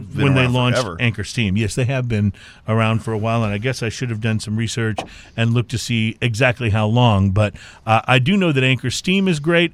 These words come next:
Speaker 2: We, I anxiously await their Christmas Ale every year.
Speaker 1: Every year.
Speaker 2: Every year. It's so good. My favorite actually was not last year, but the year before. Last year's
Speaker 1: Mm-hmm.
Speaker 2: was good.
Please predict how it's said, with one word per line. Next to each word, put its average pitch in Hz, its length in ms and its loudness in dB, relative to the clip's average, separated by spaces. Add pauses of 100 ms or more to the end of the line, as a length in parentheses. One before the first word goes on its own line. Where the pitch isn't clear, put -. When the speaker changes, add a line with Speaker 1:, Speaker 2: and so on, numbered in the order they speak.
(720)
Speaker 2:
We, 135 340 2
I 135 260 4 (140)
anxiously 165 880 0
await 110 540 0 (320)
their 127 160 4
Christmas - 480 -2
Ale 76 280 -8 (220)
every 110 380 2
year. 90 240 0
Speaker 1:
Every 107 320 -2
year. 95 340 0
Speaker 2:
Every 147 380 4
year. 127 280 0
It's 120 220 -4
so 143 540 0
good. 135 420 0 (320)
My 120 160 0
favorite 180 520 -2
actually 156 340 -2
was 127 120 -2
not 139 160 -6
last 135 280 -6
year, 139 80 -2
but 127 100 -4
the 127 80 -4
year 131 140 0
before. 139 400 0
Last 127 240 2
year's 135 100 4
Speaker 1:
Mm-hmm. 147 120 0
Speaker 2:
was 143 80 -4
good. 156 340 4